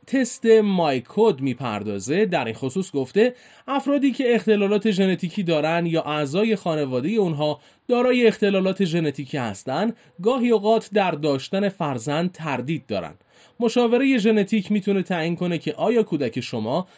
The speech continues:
در معرض ابتلا به اختلالات ژنتیکی قرار داره یا خیر و در صورت نیاز راه حل‌هایی برای کمک به شما ارائه می‌شه. مشاوران ژنتیک چه کاری انجام می‌دن؟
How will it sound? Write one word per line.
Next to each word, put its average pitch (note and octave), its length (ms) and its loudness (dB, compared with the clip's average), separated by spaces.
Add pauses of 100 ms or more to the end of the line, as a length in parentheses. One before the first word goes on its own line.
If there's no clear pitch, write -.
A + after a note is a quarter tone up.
(120)
در F3 220 0
معرض C#3+ 440 0
ابتلا D#3+ 460 0
به D#3 160 0
اختلالات C3+ 580 -2
ژنتیکی C3 540 -6
قرار A#2+ 380 -2
داره E3+ 400 -2
یا F3 160 0
خیر E3+ 340 -2 (380)
و G3+ 80 -2
در A#3+ 160 2
صورت A#3+ 360 0
نیاز G#3 580 2 (220)
راه A#3 300 0
حل‌هایی A#3+ 400 2
برای G3+ 460 2
کمک G#3+ 420 -4
به E3 120 0
شما C#3+ 440 -2 (240)
ارائه A3+ 280 2
می‌شه. G2+ 400 -6 (1700)
مشاوران B3 640 2
ژنتیک G3 760 2
چه B3 240 -2
کاری G#3 300 2
انجام A#2 400 0
می‌دن؟ F#2+ 300 -6